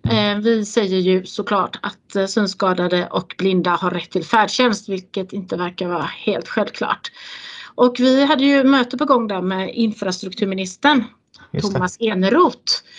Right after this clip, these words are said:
Speaker 1: Nu blir det tyvärr flyttat på grund av Ukraina-krisen. Eh, världen är ju upp och ner på just nu. Men vi ska, vi har blivit lovade ett nytt möte. Och vi kämpar på under tiden förstås.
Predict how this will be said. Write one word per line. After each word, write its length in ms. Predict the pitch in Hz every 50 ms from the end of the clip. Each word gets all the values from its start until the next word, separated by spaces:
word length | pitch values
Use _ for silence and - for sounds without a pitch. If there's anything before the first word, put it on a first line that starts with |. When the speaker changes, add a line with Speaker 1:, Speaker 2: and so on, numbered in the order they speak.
| - - - - - _
Speaker 1:
Nu 80 | 247 247
blir 100 | 262 277
det 80 | 277
tyvärr 240 | 262 294 277 285 262
flyttat 540 | 240 - 277 311 302 - - 285 294 294 -
på 100 | - 285
grund 280 | 269 269 254 233 214 220
av 120 | 214 214
Ukraina-krisen. 1400 | 220 214 - - 269 247 277 285 277 240 196 180 175 185 185 185 - 202 - - 190 - - 240 262 285 254 220 - - - - _ _ _ _ -
Eh, 220 | 220 214 214 214 214
världen 460 | 226 226 220 208 202 214 214 208 214
är 220 | - 220 202 190
ju 240 | 185 185 196 196 196
upp 280 | - - 202 190 - 214
och 60 | 208
ner 140 | 196 185 180
på 140 | - 220
just 200 | 202 190 185 -
nu. 80 | - - - - - - - - - -
Men 140 | - 240
vi 100 | 240 254
ska, 220 | 247 254 - - 247
vi 320 | 247 247 247 247 240 247
har 60 | 247
blivit 240 | 240 247 240 233 240
lovade 320 | 247 226 196 185 190 190 190
ett 80 | 190
nytt 240 | 220 - - - -
möte. 320 | 214 196 - - - 214 - _ _ _ _ _ _ - - - - - - - _
Och 240 | - - 247 240 247 240
vi 260 | 226 262 277 285 285
kämpar 280 | - 311 294 285 302 294
på 260 | - - 262 247 247
under 160 | 240 233 240
tiden 420 | 240 - 262 233 220 240 247 247
förstås. 500 | 247 262 254 - 302 330 - - - -